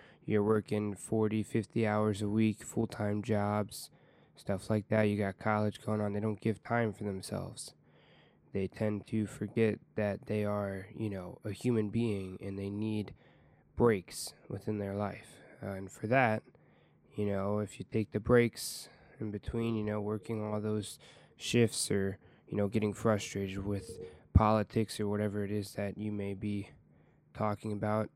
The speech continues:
uh, taking breaks can lead to better days and better choices for yourself. Um, a lot of people don't believe that they deserve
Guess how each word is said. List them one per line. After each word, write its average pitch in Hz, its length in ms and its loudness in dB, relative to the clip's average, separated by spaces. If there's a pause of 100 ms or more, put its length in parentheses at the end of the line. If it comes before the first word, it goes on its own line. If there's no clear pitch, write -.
uh, 117 240 -14
taking 113 300 -2
breaks 117 300 2
can 113 200 -4
lead 113 200 0
to 113 220 -4
better 107 280 -4
days 110 380 0
and 104 160 -6
better 110 240 -2
choices 143 480 -6
for - 120 -10
yourself. 98 600 -10 (1160)
Um, 104 300 -14 (180)
a 117 60 -4
lot 113 160 4
of 110 140 0
people 131 320 4
don't 120 240 0
believe 127 480 6
that 101 340 -6
they 104 380 -4
deserve 113 640 2